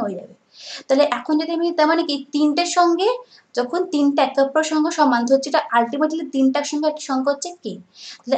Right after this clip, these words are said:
এখন যদি আমি individually প্রত্যেকটার সঙ্গে সমান করি, তার মানে a by two এ k এর সঙ্গে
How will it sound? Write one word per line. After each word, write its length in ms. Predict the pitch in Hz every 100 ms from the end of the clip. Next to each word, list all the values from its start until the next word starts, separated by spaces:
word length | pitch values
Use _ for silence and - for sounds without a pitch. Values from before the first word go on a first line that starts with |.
| 240
এখন 160 | 240 302
যদি 120 | 302 311
আমি 100 | 330 311
individually 460 | 262 269 285 302 302 -
প্রত্যেকটার 320 | 262 240 269
সঙ্গে 140 | 285 294
সমান 200 | 233 226 254 -
করি, 180 | 220 214
তার 100 | 233 233
মানে 120 | 262 262
a 40 | 262 247
by 100 | 277 277
two 100 | 285
এ 40 | 294
k 20 | 285
এর 60 | 285
সঙ্গে 220 | 294 277